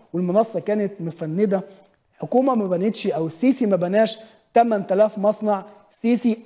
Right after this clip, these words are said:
قفل لحد النهاردة ما يزيد عن أربعة آلاف وتمنمية مصنع. أربعة آلاف وتمنمية مصنع اتقفلوا، وعشر تلاف تعثروا واتخرب بيوتهم،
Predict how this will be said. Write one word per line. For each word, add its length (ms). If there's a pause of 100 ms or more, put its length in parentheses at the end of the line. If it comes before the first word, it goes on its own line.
(120)
قفل 380 (300)
لحد 440
النهاردة 520 (340)
ما 160
يزيد 520
عن 320 (320)
أربعة 440
آلاف 320 (100)
وتمنمية 760
مصنع. 360 (1080)
أربعة 360
آلاف 260 (500)
وتمنمية 580
مصنع 360
اتقفلوا، 460 (480)
وعشر 800
تلاف 520 (300)
تعثروا 1000
واتخرب 1000
بيوتهم، 580